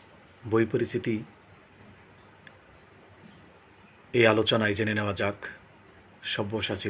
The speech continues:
লেখক সৈয়দ শামসুল হকের গল্প সমগ্র বইয়ের কথা। নিঃসন্দেহে তিনি বাংলাদেশের বিখ্যাত একজন লেখক, গুণী লেখক, সব্যসাচী লেখক।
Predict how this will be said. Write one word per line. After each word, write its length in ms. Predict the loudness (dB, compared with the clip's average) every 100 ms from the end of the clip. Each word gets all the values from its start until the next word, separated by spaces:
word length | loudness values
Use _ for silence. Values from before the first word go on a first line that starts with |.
| -4
লেখক 280 | -4 -8 -8 -16 -20 -18 -20 -18 -8
সৈয়দ 240 | -4 -2 -2
শামসুল 300 | -4 -4 -4
হকের 260 | -4 -2 -4 -4 -20 -20 -20 -20 -16 -4
গল্প 180 | -4 -2 -4
সমগ্র 240 | -4 -4 -4
বইয়ের 200 | -4 -6 -10
কথা। 200 | -14 -18 -20 -20 -20 -20 -20 -20 -20 -20 -20 -20 -20 -20 -20 -20 -20 -20 -20 -20 -20 -20 -20 -20 -20 -20 -20 -20 -20 -20 -20 -20 -20 -20 -14 2
নিঃসন্দেহে 500 | 4 4 8 10 10
তিনি 120 | 8 2
বাংলাদেশের 480 | 2 0 0 -2 -4 -8 -16 -14 -6
বিখ্যাত 280 | -4 -2 -2 -2
একজন 180 | -4 -4
লেখক, 260 | -4 -4 -8 -8 -20 -20 -20 -20 -20 -20 -20 -20 -20 -20 -8
গুণী 220 | 0 2 2
লেখক, 220 | -2 -4 -4
সব্যসাচী 500 | -4 -4 -6 -6 -6 -10
লেখক। 280 | -10 -12